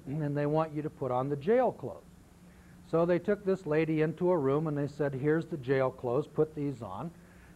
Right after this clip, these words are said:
And these two deputies walked out. Well, when they came back a few minutes later, she still hadn't put the clothes on.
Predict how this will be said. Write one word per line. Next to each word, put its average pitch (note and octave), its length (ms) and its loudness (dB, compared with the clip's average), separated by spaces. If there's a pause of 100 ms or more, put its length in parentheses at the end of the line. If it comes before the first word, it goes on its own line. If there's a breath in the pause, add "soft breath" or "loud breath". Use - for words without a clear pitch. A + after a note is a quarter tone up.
And B2 140 -2
these D3 180 0
two D#3+ 180 0
deputies C#3 500 0
walked C#3+ 320 0
out. G3 220 2
Well, D3 120 2
when E3 180 0
they E3 100 -2
came G#3 300 -2
back D#3+ 280 2
a E3+ 60 -8
few D#3 180 -6
minutes D#3 400 -4
later, A2+ 300 -2
she E3+ 180 -6
still G3 280 0
hadn't E3+ 320 0
put D#3 180 -2
the D#3+ 60 -12
clothes C4 400 2
on. B2 140 -12